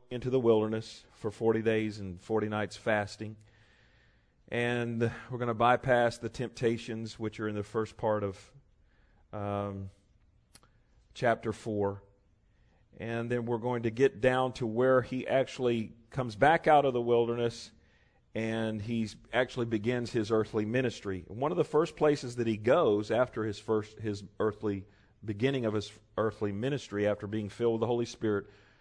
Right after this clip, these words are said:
uh, going into the wilderness, going through those temptations,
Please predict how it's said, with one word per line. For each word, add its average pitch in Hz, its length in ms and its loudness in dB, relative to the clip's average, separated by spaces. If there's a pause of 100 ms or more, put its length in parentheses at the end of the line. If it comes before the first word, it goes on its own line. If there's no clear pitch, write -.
(280)
uh, 101 120 -8
going 110 320 0
into 123 180 -2
the 123 80 0
wilderness, 104 640 0 (840)
going 117 240 2
through 127 260 0
those 120 380 0 (120)
temptations, 104 880 -4